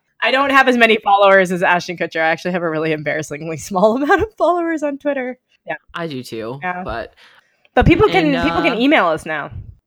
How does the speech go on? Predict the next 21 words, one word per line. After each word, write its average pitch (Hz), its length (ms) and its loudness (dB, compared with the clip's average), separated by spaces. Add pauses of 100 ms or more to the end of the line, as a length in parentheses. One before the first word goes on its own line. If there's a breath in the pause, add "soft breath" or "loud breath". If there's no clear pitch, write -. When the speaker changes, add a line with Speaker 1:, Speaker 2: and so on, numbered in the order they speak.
(200)
Speaker 2:
Yes, 214 420 -6
yes, 196 240 -6
they 233 120 -8
can. 247 340 -8
So - 140 -10
we 220 220 -8
have 196 480 -6
an 175 160 -10
email 185 280 -6
set 170 200 -8
up, - 320 -8 (640 soft breath)
and 165 640 -6
it - 220 -12
is, 160 720 -6
<laughs> - 300 -10
here, 165 300 -8
let 127 140 -10
me 117 100 -10
find 127 360 -12
the - 160 -16
email. 127 380 -14